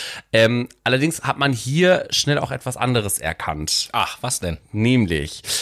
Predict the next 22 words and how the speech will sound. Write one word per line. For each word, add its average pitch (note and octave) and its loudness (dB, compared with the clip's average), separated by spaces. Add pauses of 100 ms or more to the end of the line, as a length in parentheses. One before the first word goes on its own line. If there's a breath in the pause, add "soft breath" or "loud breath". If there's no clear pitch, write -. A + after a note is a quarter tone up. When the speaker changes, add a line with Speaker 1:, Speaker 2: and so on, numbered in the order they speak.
(100)
Speaker 1:
in C3+ 4
einer D3+ 4
Fabrikhalle D3 2
die B2+ 0
Beleuchtung, D3+ 4
wo-, A#2 -2
in A#2+ -8
einer, A2+ -4
so F#2+ 0
anders E2+ 0
angefangen, E2 -8
in G2 -12
einer B2 -2
Fabrikhalle C#3+ -2
wurde A#2+ 2
die A2 -4
Beleuchtung F#2 0
verstärkt, - -6
wodurch A2+ 0
erwartungsgemäß E3 0
die - -8
Arbeitsleistung A#2 0